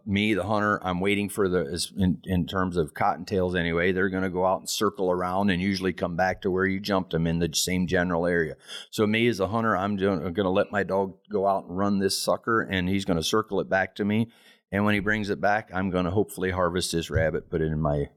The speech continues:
uh, bag. So the, the scoring system is basically,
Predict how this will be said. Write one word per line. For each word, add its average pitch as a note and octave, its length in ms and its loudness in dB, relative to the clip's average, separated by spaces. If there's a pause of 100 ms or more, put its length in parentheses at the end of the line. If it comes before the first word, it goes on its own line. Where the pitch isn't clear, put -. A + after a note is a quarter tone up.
(120)
uh, D2 160 2
bag. C2+ 320 -6 (460)
So A2+ 220 0
the, G2 300 0
the F2+ 160 -2
scoring A#2+ 460 0
system F#2+ 460 -2
is E2 160 0
basically, G#2 880 -2